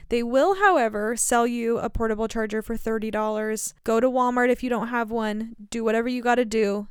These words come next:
Make sure that you bring these with you. Um, a lot of people have said they don't love that they have to be on their phones when they're on vacation. I get it.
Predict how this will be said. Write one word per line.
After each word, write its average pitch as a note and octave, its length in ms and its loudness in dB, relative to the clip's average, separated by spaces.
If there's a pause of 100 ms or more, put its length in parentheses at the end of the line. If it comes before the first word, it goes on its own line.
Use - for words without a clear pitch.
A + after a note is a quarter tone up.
(140)
Make A3 200 -6
sure A3 320 -2
that G#3+ 140 -4
you A3+ 120 -10
bring G3+ 300 -4
these G3 240 -6
with - 180 -6
you. - 220 -14 (180)
Um, A#3+ 320 2
a A#3 80 4
lot A#3 240 4
of B3+ 100 6
people B3+ 760 2 (160)
have A3+ 180 -8
said G#3+ 300 2
they G#3+ 120 0
don't G#3+ 200 -4
love G#3+ 220 0
that A3 120 -4
they A3 100 -2
have G#3+ 160 -2
to A3 60 -6
be G#3+ 120 -4
on G#3+ 120 -4
their G#3+ 120 -4
phones B3+ 400 0
when A#3+ 100 -2
they're A3 160 0
on G#3+ 100 -2
vacation. A3+ 800 -4 (260)
I A#3+ 120 4
get A#3 180 4
it. G3 140 0